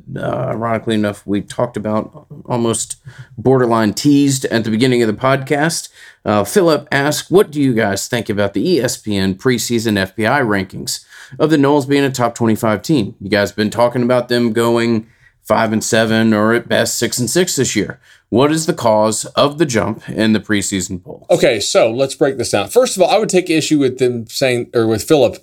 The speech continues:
Speaker 2: who, by the way, thank you, Philip, for joining us on Patreon. Uh, I don't think we ever said at best six and six, right? I just said I think I would start sort of there and then see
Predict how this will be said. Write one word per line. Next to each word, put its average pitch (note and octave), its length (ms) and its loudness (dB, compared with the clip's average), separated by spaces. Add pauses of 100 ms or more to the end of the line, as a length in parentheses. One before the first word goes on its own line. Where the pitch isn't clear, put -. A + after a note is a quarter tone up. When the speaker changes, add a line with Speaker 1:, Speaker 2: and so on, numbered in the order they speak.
(120)
Speaker 2:
who, A#2+ 160 2
by A#2 120 6
the A2+ 80 2
way, G#2+ 120 2
thank A#2+ 220 -2
you, G#2+ 80 -2
Philip, G#2+ 300 2
for G2 120 -6
joining G#2 320 0
us G2 260 -2 (640)
on A2 200 2
Patreon. A2+ 560 0 (400)
Uh, G#2+ 180 4 (1400)
I D#3+ 60 0
don't A3+ 120 4
think A#3 140 -2
we G#3 60 6
ever E3 120 4
said D#3 160 2
at G#2+ 240 -2
best B2 500 2
six - 300 -2
and F2+ 100 -4
six, - 460 -8 (400)
right? G#2 340 0 (440)
I G2 60 0
just G2+ 180 -4
said G#2 180 2
I F#2+ 80 4
think G#2+ 220 -4
I G2+ 80 2
would G2+ 140 0
start - 440 0
sort G#2 240 0
of F#2 80 0
there F#2+ 340 2
and F#2 140 -4
then F#2 140 -2
see G2 520 -2